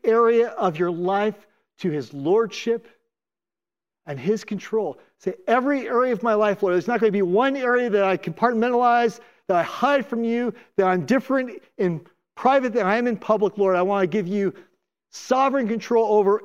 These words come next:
every area of my life." And the gospel says that if you confess your sins before God and confess that Jesus is Lord, you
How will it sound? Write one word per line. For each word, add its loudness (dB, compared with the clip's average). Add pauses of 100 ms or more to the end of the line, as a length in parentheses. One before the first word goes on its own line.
every 0
area 2
of -2
my -2
life." -2 (520)
And -10
the -4
gospel -2
says -8 (360)
that 2
if -4
you -4
confess -4 (540)
your 2
sins -4
before -4
God -6 (520)
and -6
confess -2
that 0
Jesus -2
is -10
Lord, -2 (380)
you -2